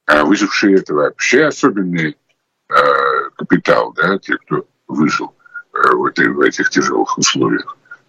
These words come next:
И тут у него все это хот-, хотят от-, отобрать единомоментно. Ведь это автоматически должно распространяться, в том числе и на тех, которые находятся в Африке. Это значит, что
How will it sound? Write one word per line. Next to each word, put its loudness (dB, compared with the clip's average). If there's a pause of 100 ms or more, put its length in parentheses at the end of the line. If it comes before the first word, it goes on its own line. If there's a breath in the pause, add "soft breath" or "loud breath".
И 0
тут 4
у 8
него 6
все 4
это 0
хот-, -4
хотят 2
от-, -2
отобрать 0
единомоментно. 0 (380 loud breath)
Ведь -2
это 2
автоматически -2
должно 2
распространяться, 0
в -20
том 2
числе -2
и 0
на -2
тех, -4
которые 0
находятся -2
в 4
Африке. -2 (1160 loud breath)
Это 4
значит, 2
что 4